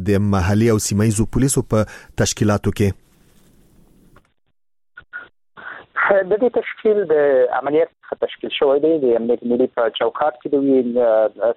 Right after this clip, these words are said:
Speaker 2: ټول امکانات به هغه ورته مساعد دي. د دې ترڅنګ، آه، مدیریت چاره دې خپله دوی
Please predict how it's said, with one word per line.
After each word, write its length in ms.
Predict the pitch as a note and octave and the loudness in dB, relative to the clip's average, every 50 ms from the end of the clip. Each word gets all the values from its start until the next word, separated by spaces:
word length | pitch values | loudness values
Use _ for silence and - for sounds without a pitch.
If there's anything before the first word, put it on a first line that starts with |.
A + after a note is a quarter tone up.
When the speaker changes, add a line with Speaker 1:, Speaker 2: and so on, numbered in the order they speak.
| _ | _
Speaker 2:
ټول 180 | - C#3 C#3 B2+ | 0 0 2 2
امکانات 420 | A#2 A2+ - - B2 C3 C3 - _ | 0 -2 -4 -4 -2 -2 -2 -2 _
به 80 | - A#2+ A#2+ | -2 -2 0
هغه 100 | C3 D#3 D#3+ | 2 0 0
ورته 280 | E3 - - D3+ C#3 | 0 -2 -4 -8 -8
مساعد 280 | - _ - C3 C3 B2+ | -6 _ 0 0 0 0
دي. 120 | C3+ B2+ | 0 -2
د 360 | B2+ - A#2+ A#2+ A#2+ A2 A2 | -2 -4 -4 -2 -2 0 0
دې 160 | B2 A#2+ A#2+ A2+ - | 0 0 0 0 -2
ترڅنګ، 520 | A#2+ - _ - B2 A#2+ A#2 A#2 A2+ A2+ A#2+ | -4 -6 _ -2 -2 0 0 0 0 2 2
آه، 560 | A#2 A2 - - _ - C3 - A2 A2 A2 A#2 B2 B2+ | 2 0 -2 -6 _ -2 0 2 2 2 2 2 0 0
مدیریت 320 | B2 A#2+ - A#2 C3 B2+ - - - | 0 0 0 0 0 0 -2 -4 -4
چاره 200 | C#3+ A#2+ A#2 A#2 | -2 -2 0 -2
دې 140 | A#2 A#2+ A2+ - | -2 -2 -4 -4
خپله 220 | _ - B2 A#2+ A2+ A#2 | _ -2 -2 -2 0 0
دوی 120 | C#3 D#3+ | 0 0